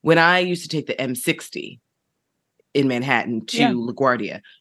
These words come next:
Speaker 1: what was so frustrating was so many tourists would get on that M sixty, but you either need a Metro card,
Speaker 2: Oh,
Speaker 1: or
Speaker 2: yeah.
Speaker 1: this was back in the day, or exact change and no bills. Can you imagine?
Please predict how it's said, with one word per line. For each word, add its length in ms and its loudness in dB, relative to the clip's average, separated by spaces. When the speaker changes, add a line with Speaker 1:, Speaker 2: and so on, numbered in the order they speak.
Speaker 1:
what 180 4
was 100 -2
so 220 2
frustrating 540 -2
was 140 -8
so 220 -2
many 180 -2
tourists 480 -4
would 160 -10
get 160 -6
on 100 -4
that 140 -6
M 120 -8
sixty, 540 -8
but 180 0
you 180 -4
either 300 -2
need 400 -6
a 80 -8
Metro 360 -4
card, 480 -4
Speaker 2:
Oh, 320 -4
Speaker 1:
or 80 2
Speaker 2:
yeah. 60 -4
Speaker 1:
this 100 -4
was 80 -8
back 160 0
in 60 -10
the 60 -4
day, 260 2
or 240 6
exact 440 -2
change 480 -4
and 180 6
no 160 6
bills. 480 -2
Can 220 6
you 80 6
imagine? 640 2